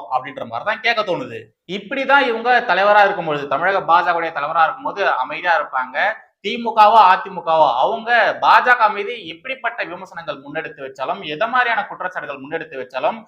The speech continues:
அதுக்கு சரியான பதிலடிகளை கொடுக்காம இவங்க அமைதியா இருந்தாங்க.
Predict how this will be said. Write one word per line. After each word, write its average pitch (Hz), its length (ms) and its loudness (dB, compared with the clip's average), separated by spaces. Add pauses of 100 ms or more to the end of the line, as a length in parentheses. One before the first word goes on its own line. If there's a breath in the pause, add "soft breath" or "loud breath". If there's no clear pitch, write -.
(260 soft breath)
அதுக்கு - 320 0 (120)
சரியான 226 500 2
பதிலடிகளை 165 460 -4
கொடுக்காம 160 600 0
இவங்க 208 260 -6
அமைதியா 226 400 2
இருந்தாங்க. 131 320 -2